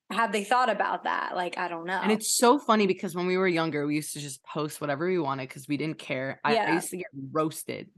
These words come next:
Speaker 2: roasted crazy. "Oh, did you see Libby Walker's Snapchat story? Yeah, it was, like, a hundred seconds long." <laughs> Like, yeah, you're right. It was. It's like, it literally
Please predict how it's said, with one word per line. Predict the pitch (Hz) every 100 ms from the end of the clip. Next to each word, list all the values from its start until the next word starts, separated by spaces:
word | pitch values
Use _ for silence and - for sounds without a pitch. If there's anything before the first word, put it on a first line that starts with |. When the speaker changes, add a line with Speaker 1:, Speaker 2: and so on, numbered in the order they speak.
| 139
Speaker 2:
roasted | 156 170 - 226 -
crazy. | - 175 180 147 123 - - - -
"Oh, | 233 226
did | 494
you | -
see | 605 539 240
Libby | 240 226 269
Walker's | 208 202 220 269 240 -
Snapchat | 208 185 180 233 226
story? | 226 269 247 247 262 320 -
Yeah, | 185 208
it | 190
was, | 196 247
like, | 220 - - -
a | 185
hundred | 180 226 220 247
seconds | - - 247 190 185 247 226
long." | 220 208 196 185 233 262 240 226 -
<laughs> | -
Like, | 208 -
yeah, | 175 202 165
you're | 165
right. | 180 165
It | 165
was. | 165 175 135 131 -
It's | 170
like, | 160 - 208 -
it | 190
literally | 190 196 202 208